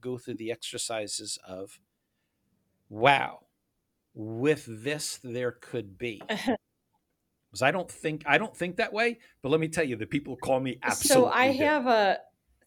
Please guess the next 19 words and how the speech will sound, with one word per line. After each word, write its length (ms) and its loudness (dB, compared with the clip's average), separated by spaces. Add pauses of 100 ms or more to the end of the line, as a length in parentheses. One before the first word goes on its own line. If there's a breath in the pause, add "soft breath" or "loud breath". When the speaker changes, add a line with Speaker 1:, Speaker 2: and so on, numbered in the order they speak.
(120)
Speaker 2:
theory 480 0
about 440 0
this 340 0
because 340 -6
I 340 0
had 320 -4
invested 640 -4
in 160 -6
robotics 720 -4
and 100 -14
was 140 -12
very 300 -4
interested 420 -10
in 120 -10
robotics, 720 -4
and 180 -10 (1040 loud breath)
everyone's 500 4
afraid 480 2
of 240 2